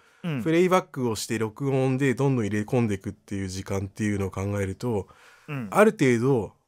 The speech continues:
Speaker 2: その、自分のフレーズは頭の中に入っているから、
Speaker 1: うんうんうん。
Speaker 2: とりあえずそこで書いておいて、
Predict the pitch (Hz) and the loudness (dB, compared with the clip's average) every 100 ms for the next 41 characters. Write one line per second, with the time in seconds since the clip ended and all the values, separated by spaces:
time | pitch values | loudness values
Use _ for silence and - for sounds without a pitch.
0 | _ _ _ _ - 135 113 107 127 170 | _ _ _ _ -8 -4 -4 -2 0 4
1 | 175 170 170 165 165 156 165 160 143 107 | 4 4 4 4 4 4 4 4 4 2
2 | 147 147 147 143 98 95 110 104 101 92 | 0 2 2 0 -2 -6 -8 -8 -12 -12
3 | 98 101 95 - _ _ _ 131 131 185 | -10 -10 -10 -14 _ _ _ -10 -2 2
4 | 196 196 196 170 170 156 151 - _ _ | 4 4 2 -4 -2 0 0 -4 _ _
5 | _ _ - 165 127 107 101 98 - 170 | _ _ 0 2 2 -4 -6 -6 -4 -4
6 | - | -6